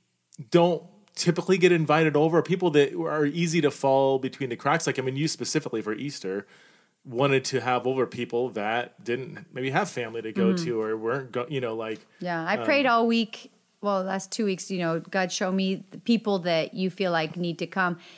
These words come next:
Speaker 2: And I feel like <laughs> there was probably twenty people that I didn't even invite that showed up, which I was like, "There you go." <laughs>
Speaker 1: Which we had, like, seventy or eighty people or
Speaker 2: Yeah.
Speaker 1: something, or
Speaker 2: And so it's, like, part of me, I'm like, I'm so thankful for that. And I want every, you know, person to,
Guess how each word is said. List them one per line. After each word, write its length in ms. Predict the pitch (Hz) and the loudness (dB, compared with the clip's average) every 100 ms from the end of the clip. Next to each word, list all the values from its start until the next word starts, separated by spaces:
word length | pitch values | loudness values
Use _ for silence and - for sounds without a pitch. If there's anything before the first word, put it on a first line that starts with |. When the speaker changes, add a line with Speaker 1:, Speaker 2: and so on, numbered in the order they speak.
| - - | -16 -4
Speaker 2:
And 80 | 175 | -2
I 100 | 185 | 0
feel 180 | 185 196 | 0 0
like 280 | 185 175 190 | 2 0 -2
<laughs> 720 | 208 370 403 370 - - - | 2 2 2 -4 -14 -20 -8
there 100 | 359 | -4
was 120 | 381 | -2
probably 560 | 269 294 262 226 220 208 - - _ | 0 2 2 0 0 -2 -10 -20 _
twenty 220 | - 247 | 0 2
people 220 | 240 220 202 | 2 2 2
that 120 | 151 | 2
I 80 | 147 | 0
didn't 240 | 165 214 240 | 0 2 2
even 240 | 151 143 | 2 -2
invite 340 | 143 156 151 | -2 -2 -4
that 140 | 151 - | -4 -2
showed 260 | 202 165 | 0 2
up, 220 | 151 156 208 | 2 0 0
which 120 | 214 | 2
I 100 | 269 | 4
was 80 | 277 | 4
like, 200 | 269 226 | 4 4
"There 160 | 247 | 6
you 160 | 262 285 | 6 6
go." 160 | 359 571 415 | 6 6 4
<laughs> 220 | - - | 0 2
Speaker 1:
Which 120 | - - | 6 8
we 20 | |
had, 60 | 156 | 8
like, 160 | 123 120 | 6 4
seventy 600 | - 123 127 135 135 127 | 4 2 2 0 2 2
or 100 | 107 | 2
eighty 220 | 359 370 | 2 4
people 140 | 359 392 427 | 4 4 4
or 80 | 427 | 4
Speaker 2:
Yeah. 80 | 349 | 2
Speaker 1:
something, 320 | - 262 240 | -2 -6 -4
or 60 | 190 | 2
Speaker 2:
And 180 | 262 | 4
so 340 | 269 302 277 262 - - - | 6 6 6 2 -8 -12 -2
it's, 260 | 294 285 | 0 2
like, 200 | 285 247 | 2 2
part 180 | 302 285 | 4 4
of 60 | 277 | 4
me, 80 | - | 4
I'm 200 | 262 254 | 4 4
like, 200 | 240 233 | 4 4
I'm 160 | 240 | 2
so 180 | 208 233 | 4 2
thankful 320 | 233 226 220 | 2 0 -2
for 140 | 214 180 | 0 2
that. 160 | 165 | 2
And 80 | 165 | 2
I 60 | 180 | 2
want 200 | 175 170 | 2 2
every, 240 | 185 175 _ _ _ - | 0 -2 _ _ _ -6
you 140 | 180 | -2
know, 100 | 156 | -2
person 480 | 156 180 170 175 170 | -2 -4 -4 -4 -4
to, 320 | 170 165 156 | -2 -2 -2